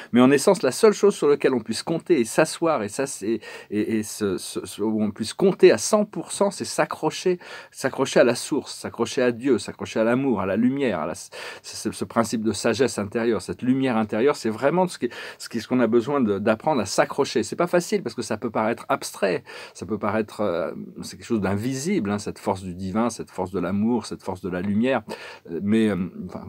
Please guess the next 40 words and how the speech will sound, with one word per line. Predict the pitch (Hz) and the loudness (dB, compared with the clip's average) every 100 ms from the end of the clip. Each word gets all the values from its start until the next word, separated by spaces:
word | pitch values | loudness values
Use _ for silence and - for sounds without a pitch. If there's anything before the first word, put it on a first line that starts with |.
| - 101 - | -16 -20 -16
bizarre | 85 104 | -4 -2
de | 95 | -2
dire | 92 113 | -2 -2
que | - | -2
la | 80 | 0
lumière | 110 120 127 135 | 2 6 6 6
est | 98 | 2
invisible, | 101 101 110 120 95 87 | -2 -2 0 0 0 -2
mais | 87 | -6
bon, | 87 98 | -6 -4
on | |
va | 92 90 90 | -4 -4 -8
faire | - 98 | -8 -6
deux, | 98 | -4
trois | 98 117 110 | 0 2 2
exercices | 107 107 - 135 127 | 2 2 0 -2 -2
aussi | 101 - 117 | -4 -4 -6
qui, | - - - - | -6 -12 -14 -10
qui | - | 0
nous | 117 107 | 2 2
expliquent | 107 - 120 | 0 -4 -2
un | 104 | -4
petit, | - 110 - - | -6 -18 -20 -12
pour, | 98 - | -12 -12
pour | 95 | -2
comprendre | 123 113 127 | -2 2 2
un | 110 | 2
petit | - - | -2 -2
peu | 123 | -2
comment | 113 101 | 0 -2
dissoudre | 98 113 - 135 110 | -2 -6 -6 -4 -4
cette | - 92 | -6 -8
fausse | - 123 - | 0 0 2
lumière | 110 110 127 120 | 2 4 2 0
pour | - 92 | -2 -4
arriver | 95 104 | -2 -2
dans | 90 80 | -4 -4
la | 82 | -6
vraie | 95 131 | -2 0
lumière. | 120 127 160 120 | 2 0 -2 -4